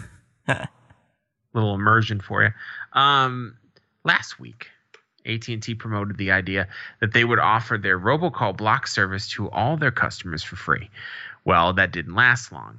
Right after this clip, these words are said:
Speaker 2: It was revealed that the free service would allow people to block individual numbers, you know, like what Android and Apple inherently offer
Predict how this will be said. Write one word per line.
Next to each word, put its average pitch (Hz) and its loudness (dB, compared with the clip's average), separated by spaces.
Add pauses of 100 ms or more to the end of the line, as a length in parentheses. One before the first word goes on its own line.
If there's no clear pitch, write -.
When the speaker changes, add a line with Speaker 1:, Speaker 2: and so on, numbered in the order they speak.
(120)
Speaker 2:
It - -10
was 107 -6
revealed 113 -4
that 107 -12
the - -18
free 110 -8
service 110 -2
would 98 -6
allow 95 2
people 101 -8
to - -10
block 90 0
individual 107 -2
numbers, 67 -8
you 107 2
know, 85 2
like 92 2
what 85 0
Android 95 2
and 87 -2
Apple 87 0
inherently 92 2
offer 73 0